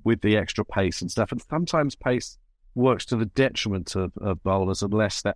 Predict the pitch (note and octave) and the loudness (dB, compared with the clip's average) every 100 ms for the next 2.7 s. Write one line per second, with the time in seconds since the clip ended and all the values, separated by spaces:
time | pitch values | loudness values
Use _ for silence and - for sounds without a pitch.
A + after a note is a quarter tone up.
0 | - B2 - - G#2+ G2 F2 G#2 F2 E2+ | -4 -8 -6 0 0 0 -4 -6 -4 -2
1 | F#2 F#2 F2+ F2+ F2+ F2+ F2 F2 - G2 | 2 2 2 0 0 0 0 -2 0 -2
2 | F2 F2+ F2+ G#2 B2+ - | 0 -4 -4 -2 -2 -2